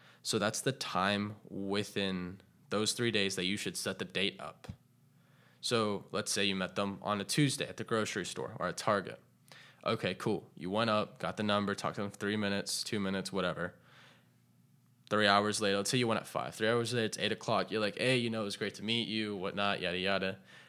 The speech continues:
Um, like, back and forth, like, three or four times. You're not trying to get to know someone over text. You're not ho-, holding conversations over text. You have better things to do, and you're devaluing your time because you're just texting back and forth.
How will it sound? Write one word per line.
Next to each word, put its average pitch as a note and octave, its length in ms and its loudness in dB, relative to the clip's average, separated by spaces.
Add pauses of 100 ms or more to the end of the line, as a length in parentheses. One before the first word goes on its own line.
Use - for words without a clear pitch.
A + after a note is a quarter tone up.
(200)
Um, E2 560 0 (320)
like, - 320 -6
back C3+ 240 2
and C3+ 100 0
forth, A2 320 -2
like, F2 140 -6
three G#2 500 0
or F#2 80 0 (160)
four F#2+ 300 0
times. E2 420 -2
You're F#2 80 0
not A2 220 4
trying G2+ 320 2
to G2 40 0
get F#2+ 220 -2
to - 80 -6
know F2+ 160 0
someone E2+ 300 -2
over E2 160 -8
text. - 480 -8 (220)
You're G2 100 -2
not G2+ 140 0
ho-, G2+ 180 -2
holding G2 480 -2
conversations F2+ 800 -2
over - 160 -8
text. - 500 -8 (240)
You G2 120 0
have - 200 -6
better A#2+ 240 4
things C3+ 320 2
to G#2 120 -4
do, F2 340 -2 (400)
and G#2 420 2
you're A2+ 160 0
devaluing A2+ 760 4
your G#2+ 100 -2
time A#2+ 360 2 (160)
because G#2 240 -2
you're G2+ 100 0
just - 360 -4
texting G#2 400 -2
back G2 160 -2
and - 80 -8
forth. - 340 -4